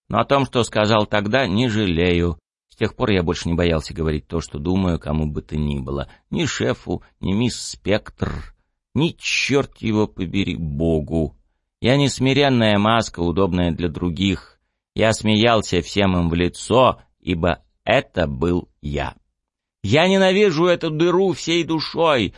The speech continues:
только и мечтаю, как бы отсюда свалить и больше её никогда не видеть. Я надеюсь, что когда-нибудь тут всё просто сгорит,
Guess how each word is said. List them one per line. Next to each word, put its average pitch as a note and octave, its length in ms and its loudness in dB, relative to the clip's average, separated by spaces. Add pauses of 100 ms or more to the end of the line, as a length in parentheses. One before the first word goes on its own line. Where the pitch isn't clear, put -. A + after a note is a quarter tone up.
(200)
только E3 300 0
и F3 80 2
мечтаю, F3 580 2
как D3 240 -2
бы D3 140 2
отсюда D3 420 0
свалить C#3+ 500 0
и C#3+ 60 -2
больше C3+ 400 0
её C#3 220 0
никогда C#3 420 0
не C#3 140 0
видеть. C3+ 420 0 (400)
Я C#3 140 4
надеюсь, D#3 380 4
что D3 180 -2
когда-нибудь D3+ 680 2
тут C#3 180 -4
всё E3+ 300 0
просто D#3+ 480 0
сгорит, D3+ 640 2